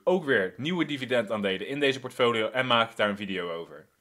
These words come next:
Dan kunnen we dus nu een bedrag van negentienhonderdachtentachtig euro invoeren in de sheet. Dat doen we natuurlijk gelijk hier.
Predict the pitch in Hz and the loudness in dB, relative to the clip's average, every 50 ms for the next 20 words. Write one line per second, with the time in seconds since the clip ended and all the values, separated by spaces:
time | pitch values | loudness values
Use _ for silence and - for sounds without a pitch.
0 | _ _ _ _ _ _ _ _ _ _ _ _ _ - 175 185 180 160 156 156 | _ _ _ _ _ _ _ _ _ _ _ _ _ 4 4 4 4 4 0 -2
1 | 151 143 143 139 135 127 131 165 185 180 151 135 123 - 135 139 131 110 98 - | -2 -2 -2 -4 -4 -4 -2 0 0 0 0 0 0 4 6 8 8 8 6 2
2 | - 127 123 135 151 156 147 139 - - 131 131 123 120 117 - - 156 151 - | -2 -2 0 2 2 2 2 0 -2 -4 -4 -2 -2 -2 -2 0 0 0 0 0
3 | 156 - - 135 120 117 113 - 120 120 110 110 - - 131 135 127 113 117 113 | 0 2 4 4 4 2 -2 -4 -2 -2 -2 -2 -2 -2 -4 -4 -4 -4 -6 -4
4 | 107 98 90 98 - - 156 170 180 165 151 - - 123 120 120 - - - _ | -4 -4 -4 -6 -6 -6 -6 -4 -4 -4 -4 -2 -2 -2 -2 -2 -6 -12 -20 _
5 | _ _ _ _ _ _ _ _ _ _ _ _ _ _ _ - 202 208 190 208 | _ _ _ _ _ _ _ _ _ _ _ _ _ _ _ 0 0 0 0 -2
6 | - - 131 143 151 156 147 143 135 123 - 139 131 123 107 104 101 - - - | -8 -14 -8 -6 -6 -4 -4 -6 -6 -6 -6 -6 -6 -6 -6 -8 -10 -10 -10 -6
7 | 139 135 135 131 123 117 - 117 131 147 165 160 160 151 | -2 0 2 2 2 0 -2 -4 -4 -4 -4 -4 -8 -10